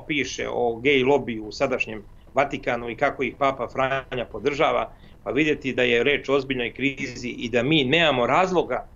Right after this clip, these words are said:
da se, e, namećemo njima kao da ćemo ih mi iseliti od njihovih bolesti. Neka se oni prvo izleče, prvo nek se izleče od jeresi papizma, neka odstupe od svoje vekovne laži da je papa ima, a, nezabludivog-,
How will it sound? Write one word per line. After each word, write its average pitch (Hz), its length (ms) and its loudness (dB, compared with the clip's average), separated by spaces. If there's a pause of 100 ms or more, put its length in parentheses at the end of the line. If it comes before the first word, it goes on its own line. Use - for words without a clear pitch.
(320)
da - 160 0
se, - 160 0
e, 120 760 2
namećemo 123 760 2
njima 131 500 2
kao 117 160 4
da 113 100 2
ćemo 127 220 0
ih 123 140 -2
mi 147 140 2
iseliti 127 480 2
od 110 60 0
njihovih 117 360 -2
bolesti. 98 420 -4 (320)
Neka 226 240 2
se 196 140 4
oni 170 220 4
prvo 131 240 2
izleče, 151 540 0 (420)
prvo 175 180 6
nek 131 140 0
se 143 120 -4
izleče 135 320 -2
od 110 100 -4
jeresi 113 340 0
papizma, 110 640 -4
neka 123 280 -2
odstupe 131 480 0
od 104 160 -4
svoje 120 200 4
vekovne 120 520 2
laži 120 400 0 (440)
da 117 100 -2
je 117 160 0
papa 135 340 2
ima, 120 360 -2 (100)
a, 110 300 -4
nezabludivog-, 117 840 2